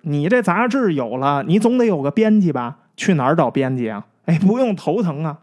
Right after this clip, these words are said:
你公司里就有一个呀。曼迪诺呀，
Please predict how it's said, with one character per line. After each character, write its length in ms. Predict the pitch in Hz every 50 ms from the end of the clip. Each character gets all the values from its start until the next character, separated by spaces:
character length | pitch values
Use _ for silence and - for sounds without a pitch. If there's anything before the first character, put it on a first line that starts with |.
| _ _
你 140 | - 160 151
公 300 | 143 - - 285 302 294
司 220 | 220 - 294 294 285
里 120 | 214 160
就 120 | 127 151
有 120 | 147 131 113
一 160 | 110 110 113
个 60 | 113
呀。 260 | 117 117 113 107 110 - _ _ _ _ _ _ _ _ _ 220
曼 320 | 233 269 254 226 190 160
迪 200 | 143 165 202 247
诺 360 | 262 269 277 269 247 202 170
呀， 380 | 143 127 123 120 117 113 107 104